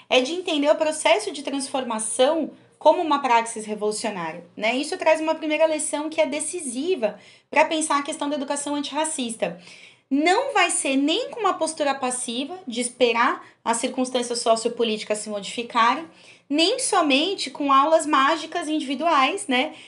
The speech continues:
que a gente vai atingir uma transformação, mas com uma batalha coletiva contra o racismo, né, com uma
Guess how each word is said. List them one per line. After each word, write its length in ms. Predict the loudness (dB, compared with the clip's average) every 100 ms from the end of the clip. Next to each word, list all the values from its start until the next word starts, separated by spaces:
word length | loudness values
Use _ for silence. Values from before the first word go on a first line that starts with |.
| _
que 80 | 4
a 60 |
gente 220 | 4 2
vai 160 | 4 4
atingir 340 | 4 -2 -2
uma 160 | -2 -2
transformação, 920 | -2 -6 0 0 0 0 2 2 0 -8 -20 -20 _ 0
mas 480 | 4 6 6 2 -2
com 120 | -2
uma 100 | 4
batalha 400 | 4 4 2 2
coletiva 800 | 2 2 2 0 4 4 4 -2
contra 260 | -4 -6
o 20 |
racismo, 560 | -4 -4 -4 -8 -8 -12 -10
né, 300 | 2 2 2 0
com 160 | 0
uma 480 | 2 4 4 2 -2